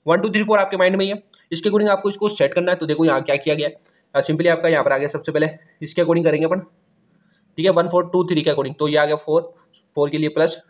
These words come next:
then triangle, then circle। अब इसको numbering दे दो दोबारा, One, two, three, four, ठीक है, ये थ्री है आपका, ठीक है। अब इसके, इसके लिए इसके correspond करो आप, तो इसके correspond आपका आ गया Plus, triangle, circle, square। अब ये आपका final, ठीक है।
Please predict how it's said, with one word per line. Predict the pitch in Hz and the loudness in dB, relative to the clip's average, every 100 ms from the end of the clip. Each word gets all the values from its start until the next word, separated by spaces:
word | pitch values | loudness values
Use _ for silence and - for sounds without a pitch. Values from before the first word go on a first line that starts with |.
| 143 | -2
then | 143 - _ _ | -2 -4 _ _
triangle, | 139 143 175 - - _ - | -4 0 -2 -4 -18 _ -6
then | 139 | -6
circle। | - 123 117 | -2 -4 -4
अब | 170 202 | -4 -2
इसको | 214 | 0
numbering | 196 175 170 | 0 0 0
दे | 156 | 2
दो | 160 | 2
दोबारा, | 143 127 | 2 2
One, | 139 170 | 0 -2
two, | 170 151 151 | -6 -6 -6
three, | 147 131 | -6 -10
four, | 131 131 104 - - | -8 -8 -8 -10 -10
ठीक | 151 | -6
है, | 180 - _ _ - | -6 -8 _ _ -16
ये | 127 | -12
थ्री | 135 139 | -6 -2
है | 117 | -2
आपका, | - - - _ _ _ - | -2 -10 -18 _ _ _ -6
ठीक | 175 | -4
है। | 196 | -2
अब | 202 202 | -2 -4
इसके, | 214 - 240 | -10 -6 -6
इसके | 202 - 220 | -6 -4 0
लिए | 214 | 0
इसके | - - 208 | 0 -2 -2
correspond | 196 190 185 170 | 0 0 0 0
करो | 160 | 0
आप, | 143 127 - _ | 0 -2 -12 _
तो | 165 | -6
इसके | 160 175 | -4 0
correspond | 185 180 190 | 0 0 0
आपका | 175 170 | 0 0
आ | |
गया | 156 160 - _ | 0 -2 -4 _
Plus, | 180 180 147 - - _ _ _ _ _ _ _ - | 0 2 0 -4 -18 _ _ _ _ _ _ _ -8
triangle, | 165 180 170 - 160 - _ _ _ _ _ | -2 -2 0 0 -2 -12 _ _ _ _ _
circle, | - 180 185 147 147 - _ _ _ _ _ _ | -4 -4 -2 -6 -8 -14 _ _ _ _ _ _
square। | - - 165 - - _ _ _ _ _ | -12 -2 -2 -2 -10 _ _ _ _ _
अब | 147 151 | -6 -6
ये | 131 190 | 0 0
आपका | 170 165 175 | 2 0 -2
final, | 170 135 127 123 | 0 -2 -2 -8
ठीक | 135 | -8
है। | 160 - | -8 -10